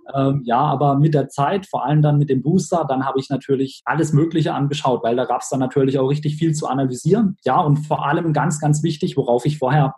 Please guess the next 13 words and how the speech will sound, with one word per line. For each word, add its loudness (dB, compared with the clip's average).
also -2
auf -6
diese 4
Idee 0
bin -2
ich -6
alleine -2
durch 0
dich -4
gekommen, 0
dass -4
diese -2
durchschnittliche 2